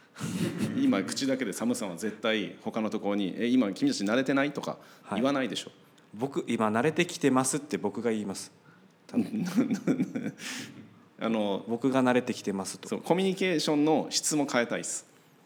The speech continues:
Speaker 1: 「どうなってんの？」って聞いてほしい。
Speaker 2: うん。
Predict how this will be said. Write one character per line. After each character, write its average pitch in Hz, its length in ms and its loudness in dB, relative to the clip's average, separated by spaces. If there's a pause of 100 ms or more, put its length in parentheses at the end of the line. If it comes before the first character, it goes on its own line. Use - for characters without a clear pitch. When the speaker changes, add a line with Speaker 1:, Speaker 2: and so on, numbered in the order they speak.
(1040)
Speaker 1:
「ど 185 120 4
う - 40 4
な 196 80 2
っ - 80 -6
て 117 100 2
ん 98 80 2
の？」 95 240 0 (240)
っ - 20 -
て - 80 -8
聞 - 180 -6
い - 20 -12
て 117 80 -2
ほ 92 100 -4
し - 200 -4
い。 - 60 -14 (520)
Speaker 2:
う 120 40 -6
ん。 107 240 -4